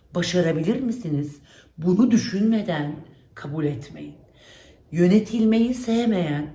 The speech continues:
özgürlüğüne önem veren ama yönetilirmiş gibi, mış gibi hareket etmek sizin taşıyabileceğiniz bir şey değil.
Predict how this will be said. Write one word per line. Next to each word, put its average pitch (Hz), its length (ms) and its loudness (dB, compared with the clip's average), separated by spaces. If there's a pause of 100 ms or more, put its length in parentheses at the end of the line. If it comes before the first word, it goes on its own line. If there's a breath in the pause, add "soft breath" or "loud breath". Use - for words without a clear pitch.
(920)
özgürlüğüne 196 920 2
önem 190 400 2
veren 151 480 -2 (500 soft breath)
ama 220 500 0 (120)
yönetilirmiş 311 1120 6
gibi, 139 440 -6 (340 loud breath)
mış 262 520 0
gibi 247 240 6
hareket 180 540 0
etmek 170 460 -4 (400 loud breath)
sizin 269 440 0
taşıyabileceğiniz 180 1080 0
bir 139 140 -2
şey 208 380 2
değil. 135 220 -2